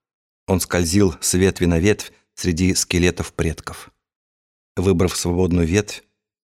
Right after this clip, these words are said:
он потянул за конец бывшего у него в руках ремня к другому концу, к которого было привязано тело Вангаба, и останки его медленно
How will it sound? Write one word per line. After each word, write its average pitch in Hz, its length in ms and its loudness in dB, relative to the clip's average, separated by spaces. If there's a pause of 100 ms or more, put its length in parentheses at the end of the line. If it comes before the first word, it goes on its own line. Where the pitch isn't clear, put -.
(100)
он 113 180 2
потянул 110 560 4
за 95 200 0
конец 98 580 2
бывшего 95 500 0
у 92 100 4
него 92 260 2
в 85 40 0
руках 92 360 -2
ремня 92 540 0 (500)
к 87 120 -6
другому 104 480 4
концу, 95 560 0 (400)
к - 60 -14
которого 117 420 2
было 107 220 2
привязано 104 500 2
тело 95 320 2
Вангаба, 90 640 -2 (560)
и 82 60 0
останки 95 540 0
его 87 240 4
медленно 107 640 4